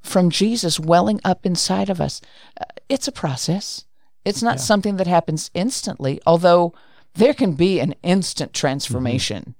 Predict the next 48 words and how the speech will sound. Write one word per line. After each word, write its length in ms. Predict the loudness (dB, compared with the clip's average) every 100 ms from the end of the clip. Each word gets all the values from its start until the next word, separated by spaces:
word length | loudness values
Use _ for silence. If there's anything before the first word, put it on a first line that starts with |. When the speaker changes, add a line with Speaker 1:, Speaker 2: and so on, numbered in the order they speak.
| -20 _ -20 -20 -20 -14
Speaker 2:
Mm-hmm. 60 | 2
Speaker 1:
that, 440 | 4 4 -2 -20 -20 -20 -14
you 140 | -8
know, 140 | -6 -4
lots 380 | 2 2 2
of 60 | -6
people 280 | -8 -6 -4
have 200 | -4 -4
an 80 | -6
instant. 280 | -10 -4
Well, 100 | -2 -2
you 100 | -2
were 60 |
talking 360 | -2 -2 -2 -2
about 280 | 0 0 0
Paul. 440 | -2 -2 -6 -14 _ _ -20 -20 _
Speaker 2:
Yes. 320 | 0 0 -2
Speaker 1:
Saul 300 | 0 4 6
of 100 | 4
Tarsus 580 | 2 2 2 -2 -6 -10
had 260 | 2 4 4
an 100 | 2
instant 500 | -4 -4 -4 -6 -8
tra-, 200 | -8 -8
well, 280 | -4 -2 -2
Speaker 2:
So 60 | 0
Speaker 1:
actually, 440 | 0 -2 -4 -4
he 180 | -4 -6
sat 360 | -2 0 0 0
there 140 | -4
for 140 | -2
three 280 | -8 -6 -4
days 240 | -2 -2 -2
blind. 540 | 2 2 2 -2 -12 -20 _ -20 -20 -8
Speaker 2:
Yeah. 240 | -4 -4 -4 -16
Speaker 1:
Kinda 220 | 0 2 2
thinking 380 | -2 -4 -2
about 380 | -2 0 -2 0
what 160 | -2 -2
just 220 | -4 0
happened. 500 | 0 0 -2 -2 -2 -4
<laughs> 80 | -8
Speaker 2:
Mm-hmm. 380 | -6 -4 -6 -2
Not 200 | -2 2
being 220 | 4 4
able 220 | 4 2
to 100 | 0
see. 380 | 0 0 0